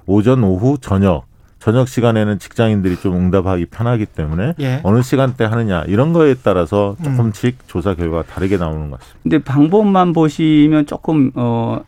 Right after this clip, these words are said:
Speaker 3: 하나 놓치는 부분이 뭐냐면 그게 여론의 흐름이라는 게 있습니다. 굉장히 이제 중요하게 보셔야 되는 포인트가 뭐냐면 에이알에스 종사라고 해서 계속해서 어떤 보수가 높았던 게 아니거든요.
Speaker 2: 예.
Speaker 3: 과거에 이제 대통령 지지율이 높고 민주당이 굉장히 잘 가던,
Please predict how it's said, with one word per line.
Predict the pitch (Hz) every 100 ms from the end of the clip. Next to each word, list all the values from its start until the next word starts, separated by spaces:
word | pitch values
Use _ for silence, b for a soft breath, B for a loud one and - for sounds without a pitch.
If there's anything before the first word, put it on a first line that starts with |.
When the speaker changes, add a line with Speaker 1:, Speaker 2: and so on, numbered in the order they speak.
| -
Speaker 3:
하나 | 151 160
놓치는 | 117 113 - 131
부분이 | 120 135 131
뭐냐면 | 95 98 98 - - b b b b -
그게 | - - 120 113
여론의 | 117 156 147 139
흐름이라는 | - 285 247 180 117
게 | 95
있습니다. | 95 120
굉장히 | 113 117 117
이제 | 117
중요하게 | - 135 160 143 127
보셔야 | 113 117
되는 | 110 110
포인트가 | - 113 - 113
뭐냐면 | 92 90 110 120 b b b b b _
에이알에스 | 123 151 214 202 180 - 156 147
종사라고 | 127 127 127 139 131 123
해서 | 117 131 127
계속해서 | - 117 151 - 135 135
어떤 | 123 127 123
보수가 | - 123 - 131 135
높았던 | 107 - 123 117 131
게 | 147
아니거든요. | 98 92 107 156 - 139
Speaker 2:
예. |
Speaker 3:
과거에 | 123 131 143 135 123
이제 | 107 117 107 110
대통령 | 123 156 147 127
지지율이 | 117 110 107
높고 | 95 - 117 165
민주당이 | 120 110 120 117
굉장히 | 110 113 110
잘 | - - 113
가던, | 113 - 113 98